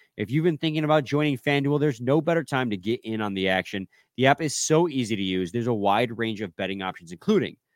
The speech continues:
spreads, player props, over-unders, and more.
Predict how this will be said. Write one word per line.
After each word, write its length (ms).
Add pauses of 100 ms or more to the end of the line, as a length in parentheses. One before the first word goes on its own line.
(120)
spreads, 600 (180)
player 220
props, 380 (100)
over-unders, 540
and 120
more. 280